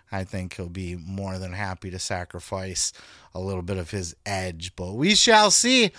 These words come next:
He could also be that guy that is a diehard flag bearer for A E W.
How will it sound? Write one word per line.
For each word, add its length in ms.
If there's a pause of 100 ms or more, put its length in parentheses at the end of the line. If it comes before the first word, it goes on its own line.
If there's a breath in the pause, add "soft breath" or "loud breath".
(240 loud breath)
He 200
could 120
also 300
be 240
that 240
guy 300
that 260
is 380
a 460
diehard 720
flag 440
bearer 380
for 380
A 40 (120)
E 260
W. 540